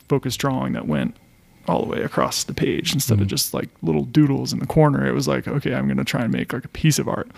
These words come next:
Speaker 1: And so I started just doing landscapes of places that I was inspired by. And then it kind of evolved from there into starting to add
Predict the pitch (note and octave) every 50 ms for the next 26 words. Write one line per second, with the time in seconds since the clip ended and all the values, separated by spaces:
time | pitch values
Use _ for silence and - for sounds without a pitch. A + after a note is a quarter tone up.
0 | - - - - - - - - - C#3 C#3+ C#3 C3+ C3 - - - D3+ C#3+ C#3
1 | C#3 C3+ C3+ C3 B2 B2 - - _ _ _ _ _ - _ _ _ _ _ _
2 | _ - - D#3+ D#3 - E3+ E3 D3+ D3 D3 C#3 D3 C#3+ C3+ C3 C3+ D3 D#3 E3
3 | - - C3+ C#3 - C#3+ C3+ - D3 C#3+ C3 C#3 C3+ C#3 C#3 C3 G2 - - -
4 | - D#3 D3+ D#3 D#3 - - - - - - C#3 B2 - D#3 D#3+ D3+ C#3+ C#3+ C#3+
5 | C#3 C#3 - - - D3+ - - D#3 C#3 C#3 C#3 C#3 C3 C#3+ C#3+ C#3+ D3 C#3+ C#3
6 | C#3 - D3 C#3+ C#3 D3 D3+ D#3 D#3 D#3 D3 C#3+ D3 C#3+ - - D3 - - -
7 | D#3 D3 C#3 C#3 C3+ - - - C#3+ C#3+ C3+ C#3 C#3+ C#3 C3